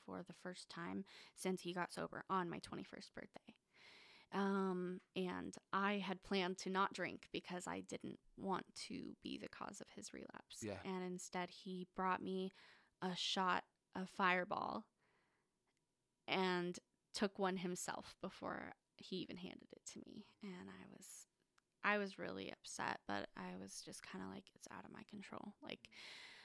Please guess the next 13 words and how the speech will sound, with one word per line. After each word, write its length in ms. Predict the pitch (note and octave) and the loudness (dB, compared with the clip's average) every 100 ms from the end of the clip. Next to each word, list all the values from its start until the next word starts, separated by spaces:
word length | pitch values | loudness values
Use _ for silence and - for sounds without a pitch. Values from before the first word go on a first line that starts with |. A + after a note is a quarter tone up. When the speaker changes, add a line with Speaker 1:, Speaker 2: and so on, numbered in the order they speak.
| - | 4
Speaker 1:
that's 220 | G#3 A3 | 6 6
just 220 | - A#3 | 4 0
one 180 | G3 F#3 | 2 2
thing 260 | F#3 F#3 F#3+ | 0 -2 0
that 220 | F3 F3+ | -2 -4
I 560 | - F3+ F3 F3 E3+ F3+ - _ _ _ | -4 -6 -6 -6 -8 -10 -14 _ _ _
have 720 | - - F3+ F3+ F#3 F#3+ F#3 F3+ - _ _ _ _ _ _ _ _ _ _ _ _ _ _ _ _ _ _ _ _ - | -8 -2 0 2 0 0 -4 -8 -20 _ _ _ _ _ _ _ _ _ _ _ _ _ _ _ _ _ _ _ _ -6
tried 460 | - F#3+ F#3+ F#3+ F#3 - | 0 2 4 2 -2 -4
to 480 | F#3 F3 F3+ F3+ F3 _ _ _ _ _ _ _ | -2 -2 -2 -4 -6 _ _ _ _ _ _ _
accept 640 | - F#3 - - F3 - - | 2 2 -2 2 2 2 -2
along 380 | F#3 F3 F#3+ F3+ | -2 0 0 0
the 80 | |
way. 500 | F3 F3 F#3 G3+ A3+ | -2 0 0 0 -2